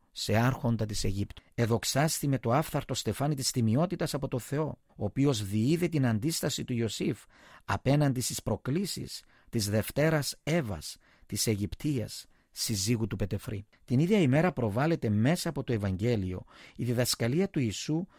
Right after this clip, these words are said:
με την ξηρανθήσα σικιά. Η ακαρπία και ξηρότητα της τυπολατρείας της παλαιάς διδασκαλίας καταργείται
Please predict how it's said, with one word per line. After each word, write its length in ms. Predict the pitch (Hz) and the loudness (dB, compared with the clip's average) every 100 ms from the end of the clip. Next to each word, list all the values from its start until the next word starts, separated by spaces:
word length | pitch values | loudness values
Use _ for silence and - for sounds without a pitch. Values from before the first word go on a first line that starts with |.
| - | -8
με 140 | - 123 | -2 0
την 260 | - 175 - | 2 0 0
ξηρανθήσα 840 | - 123 117 104 - 165 180 170 | -2 0 2 0 0 -2 -2 -2
σικιά. 480 | 156 - 104 127 98 _ _ - | -2 -4 -2 -2 -2 _ _ 0
Η 140 | 113 | 2
ακαρπία 600 | 107 101 95 - 165 165 | 2 0 -2 -2 2 2
και 140 | 131 | 0
ξηρότητα 640 | 117 - 104 110 175 165 120 | -2 0 0 2 0 0 -4
της 160 | 113 | -4
τυπολατρείας 720 | - 110 107 101 - 139 165 - | -6 -4 -2 -2 -2 0 0 -2
της 160 | - | -6
παλαιάς 420 | - 104 104 147 | -2 0 0 -2
διδασκαλίας 720 | 143 123 - - 95 139 180 - | -2 -4 -4 -4 -2 -2 -4 -6
καταργείται 680 | 123 101 101 131 - 80 | -4 -4 -2 -2 -2 -6